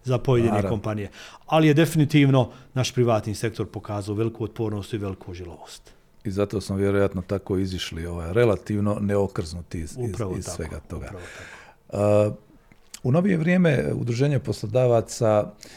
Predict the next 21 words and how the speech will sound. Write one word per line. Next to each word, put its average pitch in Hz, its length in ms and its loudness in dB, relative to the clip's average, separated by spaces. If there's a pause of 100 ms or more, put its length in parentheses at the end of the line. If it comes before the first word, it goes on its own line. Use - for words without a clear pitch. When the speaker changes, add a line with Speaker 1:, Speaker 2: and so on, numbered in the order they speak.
(440)
Speaker 2:
traži 113 340 2
najbolja 107 480 6
rješenja 107 540 0
za 92 120 0
svoje 98 320 0
prijedloge 101 500 2
kad 90 180 -4
su 95 120 -6
u - 20 -4
pitanju 87 460 -6
ovi 82 260 -6 (180)
zakone 101 540 -2
o 95 40 -4
kojima 95 360 -2
smo 92 220 -6
govorili. 117 640 0
Radi 110 260 4
se - 160 -6
kroz - 360 -6
fokus 113 460 -6
grupe 135 420 2